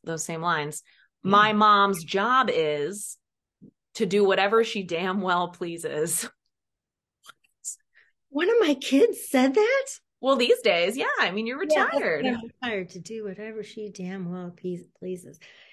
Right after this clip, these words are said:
Speaker 2: Is that, that, I'm gonna, I gotta go. Jacob?
Speaker 1: Yes, that was Jake.
Speaker 2: Oh my God, okay.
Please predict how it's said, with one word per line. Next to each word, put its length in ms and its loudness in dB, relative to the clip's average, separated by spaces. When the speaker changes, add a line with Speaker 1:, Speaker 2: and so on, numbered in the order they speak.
Speaker 2:
Is 160 -14
that, 360 -2
that, 180 0
I'm 100 -4
gonna, 180 0
I 120 -2
gotta 220 0
go. 180 0
Jacob? 420 -2
Speaker 1:
Yes, 480 -2
that 180 2
was 200 4
Jake. 340 0
Speaker 2:
Oh 140 0
my 160 2
God, 280 -4
okay. 220 -2